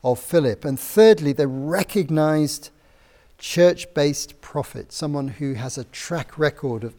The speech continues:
accuracy and authority. That's Agabus.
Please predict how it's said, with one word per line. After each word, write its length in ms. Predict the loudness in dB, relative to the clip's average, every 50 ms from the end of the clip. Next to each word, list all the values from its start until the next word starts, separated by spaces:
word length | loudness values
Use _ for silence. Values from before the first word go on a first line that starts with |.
| _ -10
accuracy 760 | -10 -10 -10 -10 -10 -10 -10 -10 -10 -10 -10 -8 -8 -10 -10 -12
and 240 | -12 -10 -10 -8 -8
authority. 800 | -10 -10 -12 -10 -8 -6 -4 -4 -4 -4 -6 -10 -14 -14 -14 -16 _ -20 -20 -20 _ _ _ _ -10
That's 320 | -8 -8 -6 -8 -10 -10 -8 -6
Agabus. 720 | -6 -6 -4 -6 -8 -10 -10 -12 -10 -10 -10 -12 -12 -16